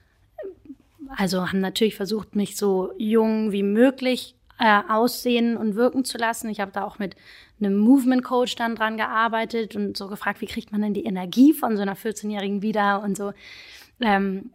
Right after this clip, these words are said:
fand ich ganz spannend. Sie meinte, das ist, hat eigentlich sehr was mit Fokus zu tun. Also wenn du hundert Prozent auf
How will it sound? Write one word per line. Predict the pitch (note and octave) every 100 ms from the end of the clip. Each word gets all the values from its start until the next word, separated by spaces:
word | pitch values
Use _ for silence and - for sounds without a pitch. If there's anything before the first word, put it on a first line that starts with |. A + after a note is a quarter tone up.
| A#3
fand | A#3
ich | A3+
ganz | A3
spannend. | - C4 D#4
Sie | B3+
meinte, | A#3 A3+ A#3 A3 A3 _ _ _ _ _ _ _ _ - _ _ _
das | C4+ A3
ist, | A3+ -
hat | B3+ B3+
eigentlich | B3 A#3 C#4+ C#4 B3+ - - - _ _ _ _ _ _
sehr | C4+ B3 B3
was | B3+ -
mit | B3+ -
Fokus | - D#4+ D4 -
zu | -
tun. | G3 A3 G3+
Also | G3
wenn | A3
du | A3 -
hundert | D4+ D4+ D4+
Prozent | C4+ - B3+ A#3
auf | -